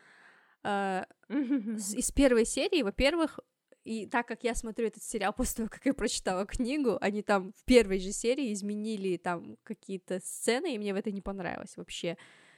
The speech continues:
Speaker 1: Как бы зачем они это сделали, я не могу понять. Может быть, чтобы ускорить
Speaker 2: Ты,
Speaker 1: действие.
Speaker 2: ты сидела и смотрела,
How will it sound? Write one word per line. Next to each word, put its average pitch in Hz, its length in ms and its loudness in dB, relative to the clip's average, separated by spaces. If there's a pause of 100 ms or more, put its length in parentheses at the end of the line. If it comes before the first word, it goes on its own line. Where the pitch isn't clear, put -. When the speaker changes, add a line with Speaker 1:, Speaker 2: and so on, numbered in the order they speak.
(280)
Speaker 1:
Как 185 100 -8
бы 196 100 -6
зачем 214 400 2
они 190 140 -2
это 190 140 -4
сделали, 214 380 -2
я 185 120 -6
не 196 80 -16
могу 185 200 -16
понять. 214 320 -10 (260)
Может 226 200 -4
быть, 214 100 -4
чтобы 220 280 -2
ускорить 220 440 0
Speaker 2:
Ты, 170 60 -8
Speaker 1:
действие. 269 300 0
Speaker 2:
ты 262 120 -2
сидела 311 340 8
и 240 40 6
смотрела, 220 560 4